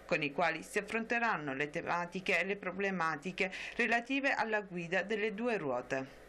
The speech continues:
Un altro importante progetto riguarda i più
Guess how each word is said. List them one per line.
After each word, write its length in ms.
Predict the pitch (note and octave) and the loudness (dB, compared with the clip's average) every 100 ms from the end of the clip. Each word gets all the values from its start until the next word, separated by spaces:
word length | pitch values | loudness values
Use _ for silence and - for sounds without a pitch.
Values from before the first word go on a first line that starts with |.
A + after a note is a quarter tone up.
| - - - - - | -18 -16 -16 -14 -2
Un 100 | B3 | 2
altro 240 | D4 - | 2 0
importante 540 | G3+ F#3+ F#3+ A3 G#3+ F#3 | -2 -2 -2 -2 0 -2
progetto 640 | F3+ F3+ F3+ F#3 F#3 F#3 | -2 -2 2 0 2 0
riguarda 460 | F#3+ A3 A#3 A#3+ G#3 | 2 0 2 2 0
i 40 | |
più 140 | - | -4